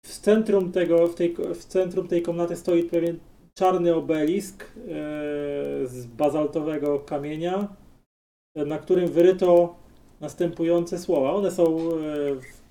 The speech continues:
krasnoludzkim, czyli rozumiecie je wszyscy. „Kaer Akarem, wybudowany z błogosławieństwem Gerlen, pasji serca i leczenia. Niech jej moc nas ochrania. Kedru Al, pierwszy władca Kaeru Akarem”. Trochę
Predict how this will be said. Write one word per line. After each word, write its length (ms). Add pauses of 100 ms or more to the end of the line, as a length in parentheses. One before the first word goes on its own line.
(360)
krasnoludzkim, 580
czyli 240
rozumiecie 540
je 280 (400)
wszyscy. 440 (260)
„Kaer 340
Akarem, 840
wybudowany 560
z 40
błogosławieństwem 840
Gerlen, 460
pasji 300
serca 440
i 100
leczenia. 560
Niech 280
jej 140
moc 280
nas 180
ochrania. 480 (800)
Kedru 380
Al, 340
pierwszy 360
władca 460
Kaeru 440
Akarem”. 540 (1400)
Trochę 500